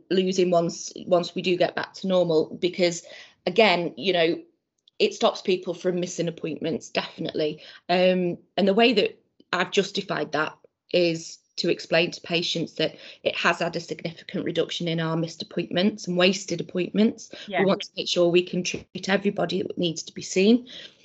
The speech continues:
Speaker 1: We found that prepayments help us to do that. Prepayments also help keep, um, the missed appointments down, therefore keep our prices down. Um, and that includes plan fees
Speaker 2: Yes.
Speaker 1: and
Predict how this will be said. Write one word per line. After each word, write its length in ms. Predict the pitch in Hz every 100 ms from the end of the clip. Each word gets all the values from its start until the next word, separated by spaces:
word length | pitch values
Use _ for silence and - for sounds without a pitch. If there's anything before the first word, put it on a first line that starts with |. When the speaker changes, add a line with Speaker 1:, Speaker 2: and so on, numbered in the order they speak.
| -
Speaker 1:
We 160 | 190 190
found 500 | 180 180 170 170 - - -
that 180 | 170 -
prepayments 1080 | 202 185 - 165 165 160 156 156 - - - _
help 280 | - 170 -
us 140 | 165
to 180 | - -
do 220 | - 160 156
that. 220 | - - _ _
Prepayments 640 | - 202 208 180 175 165 -
also 540 | 180 175 175 151 175 190 _ _ _ _ _
help 340 | - 185 -
keep, 340 | - 175 - _ -
um, 400 | - 160 160 - - -
the 80 | 175
missed 200 | 180 175
appointments 380 | - 160 135 -
down, 300 | 175 170 165 160
therefore 640 | 175 170 170 - 151 147
keep 320 | - 175 123 -
our 160 | 160 165
prices 580 | - 175 170 - 151
down. 380 | - 170 160 165 _ _ _ _ _ -
Um, 420 | 180 165 170 165
and 140 | 180
that 120 | 185 -
includes 360 | 175 175 170
plan 580 | - 175 170 170 180 175 _ _ _ _
fees 220 | 180 180 180
Speaker 2:
Yes. 180 | 175 - -
Speaker 1:
and 380 | 165 175 170